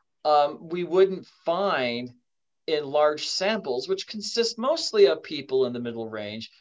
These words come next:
that there are any correlations. It would be driven completely by the outliers, and that's just simply,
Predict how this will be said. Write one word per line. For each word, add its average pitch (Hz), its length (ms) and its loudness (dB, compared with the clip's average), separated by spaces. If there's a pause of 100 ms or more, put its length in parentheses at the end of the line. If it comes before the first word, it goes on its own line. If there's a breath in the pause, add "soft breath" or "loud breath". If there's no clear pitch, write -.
(280 soft breath)
that 156 200 0
there 160 140 0
are 147 240 4
any 156 280 -2
correlations. - 1040 -8 (400)
It 151 140 2
would 156 160 -2
be 160 140 -8
driven 151 380 0
completely 139 540 -6
by 123 180 2
the 117 180 -8
outliers, 104 760 -4
and 139 80 -12
that's 139 200 -10
just - 380 -10
simply, 117 800 -8